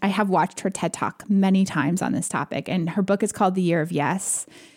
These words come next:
And the ted Talk is, is on the same topic. And it's called My Year of Saying Yes to Everything. And it's a ted Talk that she, um, recorded in February of twenty sixteen. And,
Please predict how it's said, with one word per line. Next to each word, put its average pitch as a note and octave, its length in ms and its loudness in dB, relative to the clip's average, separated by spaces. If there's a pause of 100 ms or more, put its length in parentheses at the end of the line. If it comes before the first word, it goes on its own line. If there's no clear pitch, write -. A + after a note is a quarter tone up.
(200)
And F#3 460 4
the F#3+ 200 0
ted F3+ 320 -2
Talk E3 340 -2
is, F3 200 0
is F3 200 0
on E3+ 160 2
the E3+ 60 0
same F3 260 -2
topic. D#3+ 400 -4
And D3+ 100 0
it's - 160 -4
called F3+ 220 0
My F3 140 2
Year F3 280 4
of E3+ 100 0
Saying E3+ 300 0
Yes E3+ 280 -2
to - 160 -6
Everything. E3+ 640 0 (460)
And F#3+ 180 4
it's F#3 120 2
a F3+ 60 2
ted G3 240 2
Talk F#3 240 0
that - 300 0
she, F3+ 500 2
um, E3 360 0
recorded F#3 500 2
in F3 140 2
February D#3+ 580 0
of D#3+ 100 0
twenty E3+ 300 -2
sixteen. - 680 -2
And, E3 240 0